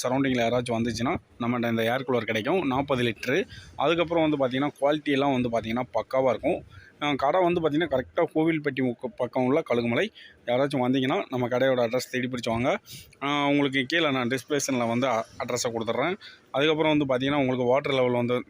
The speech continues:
இந்த, இந்த இடத்துல ஊத்திக்கலாம், ஐஸ் வாட்டர் நீங்க உள்ள போட்டுக்கலாம். அதுக்கப்புறம் வந்து பார்த்தீங்கன்னா, ஒரு மேனுவல் கொடுத்துருப்பாங்க, with வாரண்டி கார்டு கொடுத்துருப்பாங்க. ஆ, யூசேஜ் நீங்க வந்து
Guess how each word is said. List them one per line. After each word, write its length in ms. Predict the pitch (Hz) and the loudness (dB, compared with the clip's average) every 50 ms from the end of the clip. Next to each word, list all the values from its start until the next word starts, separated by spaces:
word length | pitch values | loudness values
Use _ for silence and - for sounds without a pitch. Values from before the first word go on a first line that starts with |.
| - 135 | -6 -2
இந்த, 180 | 143 131 127 123 | -2 0 0 0
இந்த 280 | 123 127 135 127 127 | 0 0 0 0 2
இடத்துல 360 | 123 123 123 123 139 123 117 | 0 0 0 -2 0 0 0
ஊத்திக்கலாம், 360 | 120 120 127 117 120 127 156 160 | 0 -2 -4 -4 -4 -2 -2 0
ஐஸ் 200 | 143 135 131 - | 0 0 0 0
வாட்டர் 260 | 139 127 120 131 131 | -2 -2 -2 -2 -2
நீங்க 240 | 127 123 117 113 113 | -2 -2 -2 -2 -2
உள்ள 220 | 120 123 120 110 - | -2 -2 -2 -2 -2
போட்டுக்கலாம். 400 | 123 120 120 107 117 127 160 196 - - - - - - _ _ | -2 -2 -2 -2 -2 -2 -2 -2 -6 -12 -20 -20 -20 -20 _ _
அதுக்கப்புறம் 500 | - 139 151 170 165 151 156 156 147 147 | -2 0 2 2 2 2 2 2 2 2
வந்து 80 | 139 131 | 2 2
பார்த்தீங்கன்னா, 360 | 127 123 120 135 143 151 143 | 0 0 0 0 0 2 2
ஒரு 120 | 135 120 | 2 2
மேனுவல் 320 | 117 123 131 143 147 143 123 | 2 0 0 0 0 0 0
கொடுத்துருப்பாங்க, 480 | 123 117 113 110 113 117 120 135 160 170 - 113 123 | -2 -4 -6 -4 -4 -2 -2 0 0 -2 -2 -4 -4
with 140 | 135 131 - | -6 -4 -2
வாரண்டி 460 | 127 117 123 127 135 143 143 135 123 | -2 0 0 2 2 2 0 0 0
கார்டு 160 | 123 117 117 | 0 0 -2
கொடுத்துருப்பாங்க. 440 | 110 117 113 120 110 117 117 123 143 175 - - - - - - - - - - | -2 -4 -6 -6 -4 -4 -2 0 0 0 -2 -4 -16 -20 -20 -20 -20 -16 -8 -4
ஆ, 180 | 156 151 156 151 | -2 0 0 2
யூசேஜ் 480 | 147 151 175 185 - 170 156 147 151 | 2 2 2 2 2 0 0 0 2
நீங்க 200 | 143 143 139 135 | 2 2 2 2
வந்து 180 | 131 139 151 | 2 0 0